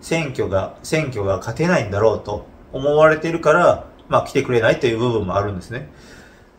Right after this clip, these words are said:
だけどね、まあ、これから勝っていきましょうよ。あの、地方、地方選もだいぶ勝ってきましたよね。あの、ちょっとずつ、ちょっとずつ増やしていって、えーっと、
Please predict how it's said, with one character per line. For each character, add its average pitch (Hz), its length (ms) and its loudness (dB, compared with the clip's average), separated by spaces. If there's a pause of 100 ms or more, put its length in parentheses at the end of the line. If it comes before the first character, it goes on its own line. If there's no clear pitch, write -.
(340)
だ 156 100 2
け 143 100 4
ど 104 120 -2
ね、 95 300 -6 (1040)
ま 131 360 2
あ、 - 40 -18
こ 156 100 6
れ 156 120 4
か 147 80 10
ら 135 260 8 (680)
勝 123 160 0
っ - 20 -10
て 127 100 4
い 127 60 -2
き 135 80 -6
ま 131 100 -2
し - 80 -6
ょ 123 80 6
う 98 40 2
よ。 - 320 -8 (680)
あ 104 140 -2
の、 101 180 -6
地 127 140 -2
方、 123 360 0 (340)
地 135 120 -2
方 123 180 0
選 131 160 0
も 104 80 -6
だ 117 100 6
い 117 60 4
ぶ 110 80 -6
勝 107 160 -2
っ - 20 -8
て 107 60 -12
き - 80 -14
ま 131 120 -4
し 131 60 -8
た 104 60 -2
よ 95 80 -2
ね。 101 260 -4 (240)
あ 107 160 -6
の、 98 380 -8 (260)
ち - 80 -4
ょ 123 40 -2
っ 127 40 -6
と 135 80 4
ず 147 180 4
つ、 - 60 -12
ち - 80 -4
ょ 110 40 -2
っ - 20 -12
と 139 160 2
ず 120 200 -4
つ - 40 -10
増 113 60 -2
や 113 120 4
し - 60 -14
て 127 100 0
い 135 120 -8
っ - 20 -20
て、 101 340 0 (800)
え 101 300 -4
ー - 40 -16
っ - 20 -20
と、 95 580 -2